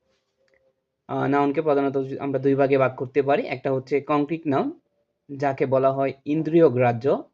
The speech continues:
বা বস্তুবাচক নাম। যে নাউনগুলো দেখা যায়, স্পর্শ করা যায়, শোনা যায়, ঘ্রাণ বা স্বাদ,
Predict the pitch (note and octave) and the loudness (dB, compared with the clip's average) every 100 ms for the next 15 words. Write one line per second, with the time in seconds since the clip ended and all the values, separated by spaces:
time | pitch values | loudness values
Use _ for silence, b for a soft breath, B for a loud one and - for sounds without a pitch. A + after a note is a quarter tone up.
0 | _ _ _ C3+ A#2 C#3 C#3 F3 D3 D3 | _ _ _ 0 4 2 2 0 2 0
1 | D3 E3 F3 F#3 D#4+ _ _ _ _ _ | 0 -2 0 0 -2 _ _ _ _ _
2 | _ _ _ _ _ _ _ _ _ _ | _ _ _ _ _ _ _ _ _ _
3 | _ _ _ _ D3 C3 E3 G3 E3+ E3 | _ _ _ _ -18 2 4 6 6 4
4 | E3 F3+ D#3+ C#3+ D3 C3 E3 C4+ - D#3+ | 4 4 6 4 2 2 2 0 0 0
5 | - F3+ F3 E3+ D#3+ D3+ C4 F4+ _ _ | 2 -2 2 4 4 4 2 -2 _ _
6 | _ _ _ _ _ _ _ _ _ - | _ _ _ _ _ _ _ _ _ -8
7 | E3+ E3 D#3 C3 B2+ C4+ - _ _ _ | 0 2 2 2 2 0 -10 _ _ _
8 | _ _ _ _ - C3 C#3+ C3+ C#3 B3+ | _ _ _ _ -14 -4 0 0 0 -4
9 | - _ _ _ _ - B2+ C3 B2+ C3+ | -14 _ _ _ _ -10 -2 -2 -2 -6
10 | - D3 D3+ | 0 2 2